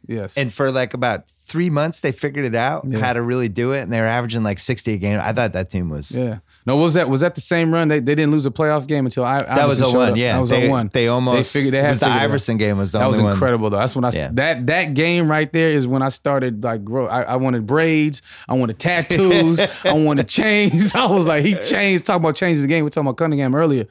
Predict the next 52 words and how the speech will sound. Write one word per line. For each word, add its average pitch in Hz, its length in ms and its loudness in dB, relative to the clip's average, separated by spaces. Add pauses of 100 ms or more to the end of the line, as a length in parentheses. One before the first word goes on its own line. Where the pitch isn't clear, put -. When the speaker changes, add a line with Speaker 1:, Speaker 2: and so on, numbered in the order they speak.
(220)
Speaker 1:
But 110 160 0
A 165 260 2
I, 156 320 2
I 160 80 0
feel 180 220 0
like 156 260 0
maybe 202 240 0
he's 180 160 2
getting 147 180 0
the 131 60 0
credit 123 280 -2
he 120 80 -2
deserves 110 360 -2
now, 120 220 -2
but 104 240 -6 (360)
he 262 120 2
really 233 240 2
changed 131 300 0
the 123 80 -2
N 123 120 0
B 127 160 0
A. 190 140 -2
I 160 80 -2
think 208 180 -2
they 196 120 2
Speaker 2:
He 180 40 2
did. - 160 2
Speaker 1:
issued 185 200 2
a, 143 220 2
a 127 40 0
dress 151 320 -2
code 135 320 -2
because 117 320 -4
of 120 40 -4
him 113 240 -4
afterwards, 113 540 -8 (260)
right? 135 160 -2
Speaker 2:
Well, 147 80 2
he, 156 120 4
it 196 220 0
was 175 180 0
a 165 40 2
really 202 340 2
weird 160 260 2
era 143 200 2
for - 140 -4
the 120 140 0
N 117 120 2
B 123 100 2
A 123 120 2
'cause 98 360 -4
the 92 280 -4